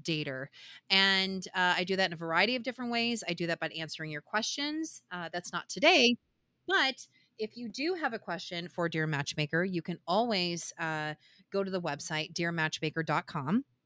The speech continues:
and submit your question, or you can just D M me.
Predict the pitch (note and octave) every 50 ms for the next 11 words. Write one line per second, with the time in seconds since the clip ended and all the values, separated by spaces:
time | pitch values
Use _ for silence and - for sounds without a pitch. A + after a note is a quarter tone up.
0 | _ _ _ _ _ _ _ - - - F3 - - F#3+ F#3+ G#3+ F#3+ B3 A#3+ -
1 | - F3 E3+ - - G3+ G3 - _ - B3 C#4+ E4 C#4+ B3 A#3 A#3+ C4+ C4 -
2 | - - - - - A3 A#3 - C#4 C4 B3+ C4 C4+ C4 - - - - _ _
3 | _ _ _ - D#3+ - F3+ F#3+ G#3 B3+ D#4 C#4 G#3 D#3 D3 E3 A3+ C4+ C#4+ -